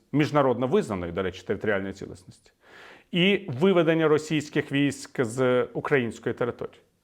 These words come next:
Питання в тому, що і з точки зору Кремля проведення якихось там референдумів на території Криму,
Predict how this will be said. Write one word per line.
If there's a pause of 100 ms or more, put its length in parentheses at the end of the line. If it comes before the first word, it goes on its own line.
(280)
Питання
в
тому,
що
і
з
точки
зору (360)
Кремля (600)
проведення
якихось
там
референдумів
на
території
Криму,